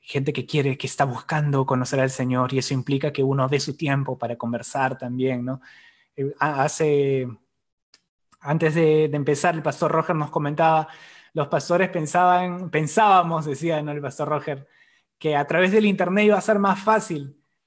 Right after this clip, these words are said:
y al contrario, tenemos el doble de trabajo, ¿no? Porque la gente está buscando,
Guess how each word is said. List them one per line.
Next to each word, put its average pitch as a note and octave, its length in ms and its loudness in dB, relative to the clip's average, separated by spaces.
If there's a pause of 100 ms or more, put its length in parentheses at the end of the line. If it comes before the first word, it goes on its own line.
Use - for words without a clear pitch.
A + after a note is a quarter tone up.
(680)
y D#3 120 -4
al E3+ 100 2
contrario, G#3 480 2
tenemos G3+ 480 2
el F#3 200 0
doble A#3 400 6
de G3+ 100 2
trabajo, G3+ 580 -2
¿no? F#3 160 -8
Porque E3+ 280 -10
la D3 180 -6
gente F3 320 -8
está E3+ 160 -10
buscando, E3+ 880 -8